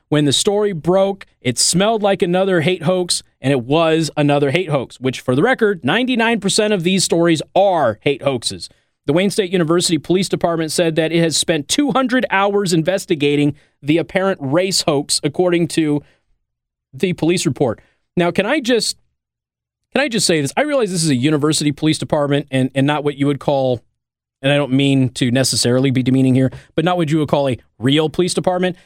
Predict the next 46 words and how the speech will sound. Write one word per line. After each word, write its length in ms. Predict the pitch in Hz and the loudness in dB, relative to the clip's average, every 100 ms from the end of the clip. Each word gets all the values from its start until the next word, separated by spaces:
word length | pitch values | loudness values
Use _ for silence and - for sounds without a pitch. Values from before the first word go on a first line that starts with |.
| - | -8
And 80 | 123 | -2
so 100 | 139 | 0
maybe 220 | 151 160 | 2 0
the 80 | 139 | 0
university 400 | 151 143 - 143 | 0 0 0 -2
police 200 | 156 143 | -2 -2
department 300 | - 147 131 | -2 -2 -2
is 80 | 95 | -2
bored 500 | 127 139 156 165 - _ _ | 0 2 2 0 -4 _ _
and 140 | 127 139 | -2 0
they're 80 | 143 | 0
gonna 100 | 135 | -2
spend 280 | - 147 | 0 -2
two 100 | 147 | 0
hundred 140 | 156 135 | 0 2
hours 280 | 139 151 160 | 2 2 2
on 120 | 160 | 2
this. 200 | 170 - _ _ - | 0 -2 _ _ -2
No 240 | 143 202 | 0 0
police 300 | 196 185 190 | 0 0 0
department 380 | 170 175 151 151 | 0 0 0 0
should 140 | 160 139 | 0 0
be 80 | |
spending 420 | 127 - 165 147 147 | 0 0 0 0 2
any 180 | 170 170 | 2 2
investigatory 720 | 147 156 165 127 156 139 - | 2 0 -2 -2 0 2 2
hours 360 | 123 147 147 | 0 2 2
on 100 | 131 | 0
somebody 560 | 120 147 139 135 127 127 _ 123 | 0 0 2 2 0 -2 _ -4
basically 480 | 139 139 131 131 | -2 0 0 -2
tagging 480 | 113 - 131 120 120 | -4 -2 -2 -2 -2
somebody's 380 | 113 113 110 107 | -2 -2 -2 -4
house. 340 | 101 - - - _ _ _ _ _ _ _ | -6 -8 -12 -18 _ _ _ _ _ _ _
Can 80 | 139 | -2
I 60 | 139 | -2
just 180 | 147 | -2
say 140 | 165 156 | 0 0
that? 240 | 165 147 _ _ _ _ _ _ _ _ _ _ _ _ _ | 0 -2 _ _ _ _ _ _ _ _ _ _ _ _ _
Is 140 | 147 151 | -2 -2
it 60 | |
offensive 540 | 135 180 185 208 190 165 | 0 -2 -2 -2 -2 0
sometimes 400 | 185 180 180 175 | -2 0 0 0
when 100 | 160 | 0
it 40 | |
happens? 280 | 170 170 175 | 0 -2 -6
Sure. 500 | - - 202 190 | -6 0 2 2